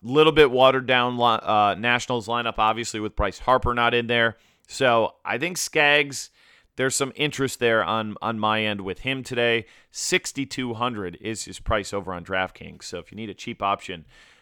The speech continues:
uh, he's the guy that I like. And the one thing I can't say is you're not gonna have uber chalk, I think, tonight. Even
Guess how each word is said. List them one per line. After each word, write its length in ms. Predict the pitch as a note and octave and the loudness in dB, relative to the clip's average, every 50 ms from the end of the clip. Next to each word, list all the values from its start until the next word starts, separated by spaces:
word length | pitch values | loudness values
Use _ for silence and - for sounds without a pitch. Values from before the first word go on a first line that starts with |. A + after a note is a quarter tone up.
| _ _ - | _ _ -6
uh, 200 | E2+ F2 F2 F2+ | -4 -4 -2 -4
he's 260 | F#2 A#2+ B2 A#2 - | -4 -6 -6 -6 -6
the 80 | G#2 | -6
guy 220 | G2 G#2+ G2 G2 F#2+ | -4 -2 -2 -2 -2
that 120 | E2+ E2 | -4 -4
I 80 | F2+ F2+ | -6 -4
like. 340 | F#2 F#2 G#2 G#2+ G2+ - D#2+ | -2 0 0 0 -2 -2 -6
And 120 | G2 A#2 | -6 -4
the 40 | A#2 | 0
one 200 | B2 D3+ E3 E3 | 2 2 4 4
thing 120 | F3 E3 | 4 4
I 80 | D#3 C#3+ | 4 2
can't 280 | - - D3 C#3 B2+ - | 2 0 -2 -2 -2 -2
say 320 | - C#3 C3 B2+ A#2+ A#2+ | -2 0 0 2 0 0
is 280 | A#2 A2 A2 G#2+ - - _ _ _ _ _ _ _ | -2 -4 -6 -8 -12 -16 _ _ _ _ _ _ _
you're 140 | - C3+ D3+ | -10 -6 -2
not 160 | D#3 F3 E3+ | -2 -2 -2
gonna 180 | E3 D3+ C#3 B2 | -2 -4 -4 -2
have 340 | C#3 C#3 C3+ B2+ A2+ A#2+ - - _ - | 0 0 0 -2 -4 -8 -12 -16 _ -4
uber 300 | D3 D#3+ D3 B2+ B2+ A2+ | -2 -2 0 -2 -4 -6
chalk, 380 | - - B2+ A#2 G#2+ G#2 - | -2 0 0 2 2 0 -2
I 80 | G2 F#2 | -6 -6
think, 200 | - G#2 F#2+ - | -6 -10 -12 -12
tonight. 300 | - F#2+ F2+ F2 E2 - - | -14 -14 -12 -12 -12 -14 -10
Even 500 | C#3 D#3+ E3 F3 F3 E3 D#3+ D3 B2+ | -8 -4 0 0 0 0 -2 -6 -12